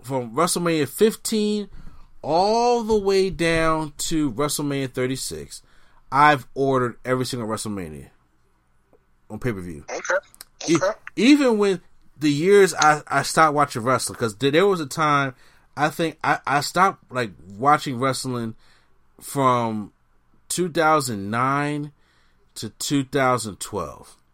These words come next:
Speaker 1: I think I got back into it around two thousand twelve 'cause I hated twenty eleven. And I wasn't watching, I wasn't watching any Raws. I wasn't watching any,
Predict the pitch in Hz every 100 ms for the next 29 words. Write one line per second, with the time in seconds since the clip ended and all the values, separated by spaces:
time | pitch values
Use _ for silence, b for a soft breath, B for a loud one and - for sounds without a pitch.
0 | - 127 156 147 143 113 143 131 - 139
1 | 127 135 120 113 - b b b b 101
2 | 110 113 110 107 - 123 113 101 87 92
3 | 80 - 95 110 120 104 107 90 92 85
4 | 80 80 69 - _ _ _ _ _ _
5 | _ _ _ _ _ _ - 127 147 160
6 | 165 139 113 135 147 151 113 113 135 139
7 | 143 143 139 151 117 139 165 147 147 143
8 | 139 143 139 B B B 120 135 139 127
9 | 127 120 117 135 143